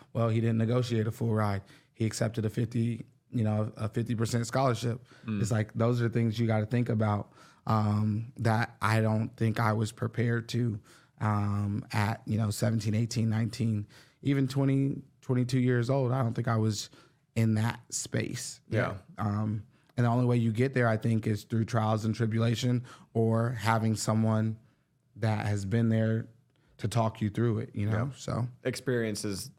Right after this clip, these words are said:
Speaker 2: the name of the game. Either, like you said, you have to have it, or someone that you know and trust has to have that experience.
Speaker 1: Mm-hmm.
Speaker 2: But if that experience doesn't exist,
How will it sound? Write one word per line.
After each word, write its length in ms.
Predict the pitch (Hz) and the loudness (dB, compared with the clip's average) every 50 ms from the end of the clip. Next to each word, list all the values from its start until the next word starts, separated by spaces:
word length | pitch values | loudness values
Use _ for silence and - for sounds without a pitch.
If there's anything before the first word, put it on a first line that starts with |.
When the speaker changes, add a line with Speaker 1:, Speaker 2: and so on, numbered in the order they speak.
| _ - | _ -8
Speaker 2:
the 80 | - 110 | -6 -4
name 200 | 104 98 98 95 | -2 -2 -2 -4
of 40 | 92 | -4
the 80 | 92 | -4
game. 180 | 95 98 98 98 | -4 -4 -2 -2
Either, 300 | 107 113 110 107 98 95 101 | -2 -2 -2 -2 -4 -4 -4
like 160 | 98 98 - | -6 -6 -6
you 60 | 104 | -6
said, 180 | 101 110 101 - | -8 -8 -6 -4
you 160 | 120 120 120 | -2 -2 0
have 200 | 117 117 110 110 - | 0 0 -2 -2 -2
to 60 | 117 | -2
have 200 | 113 110 107 104 | -2 -2 -2 -2
it, 60 | 104 | -4
or 60 | 98 | -4
someone 400 | 107 - - 110 107 110 107 101 | -4 -2 -2 -2 -2 -2 -2 -2
that 120 | 98 95 95 | -4 -4 -4
you 100 | 104 101 | -4 -4
know 180 | 98 95 92 | -4 -4 -4
and 100 | 92 98 | -6 -6
trust 300 | - - 92 76 - - | -4 -4 -4 -4 -4 -6
has 140 | - 69 - | -8 -8 -8
to 100 | - 107 | -6 -6
have 140 | 98 80 69 | -6 -6 -4
that 100 | 73 - | -4 -4
experience. 380 | - 135 117 104 98 107 110 | -2 -2 0 0 -2 -2 -2
Speaker 1:
Mm-hmm. 80 | - 120 | -4 -4
Speaker 2:
But 40 | 110 | -6
if 140 | 107 - - _ _ - | -6 -10 -14 _ _ -6
that 140 | - 123 123 | -4 -2 -2
experience 360 | 120 - - 123 123 120 117 | -2 -4 -4 -4 -4 -2 -2
doesn't 200 | 120 117 104 98 | -4 -4 -4 -4
exist, 520 | 107 98 92 101 101 95 95 - - - | -6 -4 -4 -4 -4 -4 -4 -6 -10 -16